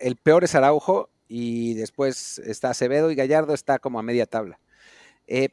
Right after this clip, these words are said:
pero es que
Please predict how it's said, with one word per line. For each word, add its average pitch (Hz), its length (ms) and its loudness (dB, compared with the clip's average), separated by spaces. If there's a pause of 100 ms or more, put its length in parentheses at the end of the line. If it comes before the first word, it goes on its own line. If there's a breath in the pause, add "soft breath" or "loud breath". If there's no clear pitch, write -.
pero 156 920 4 (880)
es 170 160 -6
que - 400 -2